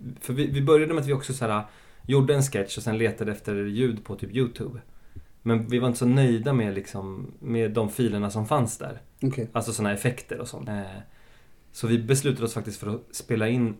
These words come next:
Speaker 1: alla våra ljudeffekter själva.
Speaker 2: Mm.
Speaker 1: Allt från att typ så här dra en spade mot sanden för att få det att låta som att en båt dras in i vattnet, typ.
Speaker 2: Mm.
Speaker 1: Eh, t-, till att göra ljud med munnen,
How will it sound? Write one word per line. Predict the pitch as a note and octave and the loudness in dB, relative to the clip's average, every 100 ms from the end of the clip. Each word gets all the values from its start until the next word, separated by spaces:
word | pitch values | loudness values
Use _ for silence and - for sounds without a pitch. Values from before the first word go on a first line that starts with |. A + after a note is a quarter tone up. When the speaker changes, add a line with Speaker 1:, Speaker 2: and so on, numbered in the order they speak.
| - | -2
Speaker 1:
alla | B2 G#2 G#2+ | 0 0 -2
våra | G2+ G2+ F#2 F2+ F2+ - - | -4 -6 -6 -8 -10 -14 -6
ljudeffekter | A#2 G2 F#2+ G#2+ - G#2 | -4 -4 -6 -10 -10 -10
själva. | - C3+ G#2 A2+ - - - | -8 -8 -8 -10 -16 -20 -8
Speaker 2:
Mm. | D3 C3 A2+ - - _ _ - - - | -2 -2 -4 -16 -20 _ _ -16 -16 -2
Speaker 1:
Allt | D#3 D3 - | 4 4 2
från | - G#2+ | 0 0
att | G#2 | 0
typ | G#2+ - | -4 -4
så | G2 | -6
här | F#2 F#2+ | -8 -4
dra | G#2+ G#2 F#2+ F2 - - - - - | 0 0 -2 -6 -14 -20 -20 -18 -6
en | A2 | -4
spade | G2+ - G#2+ G2 G#2+ | -4 0 0 2 -2
mot | G2 F2+ | -4 -6
sanden | - A#2 G#2 F#2 F#2 | -2 0 0 -4 -8
för | G2 F#2+ | -8 -8
att | |
få | - G2 | -6 -6
det | |
att | F#2+ | -4
låta | F#2 - | -8 -10
som | F#2 F#2 | -12 -12
att | F2 | -12
en | F#2+ F#2 F#2 | -12 -14 -4
båt | A2+ F#2+ - - - - - - | -4 -4 -10 -20 -20 -20 -18 -14
dras | A2+ A#2 G#2+ G#2 F#2 G#2+ | -12 -10 -6 -6 -4 -8
in | F#2 | -8
i | F#2 | -8
vattnet, | G#2+ - F#2+ - | -8 -8 -6 0
typ. | D3+ | 2
Speaker 2:
Mm. | C3+ C3+ - - - - - - G2 F#2 | 2 -2 -16 -20 -20 -20 -14 -6 -4 -4
Speaker 1:
Eh, | F2+ | -10
t-, | - A#3+ C3+ | -14 -16 -6
till | A#2 G2 F#2+ | -2 -2 -4
att | E2+ - - - | -8 -12 -16 -8
göra | A2+ G2 F#2 | -4 -2 -4
ljud | F#2 F2 G2 | -6 -8 -10
med | F2+ | -8
munnen, | F2+ G#2 G2+ A2 | -2 -2 -2 -8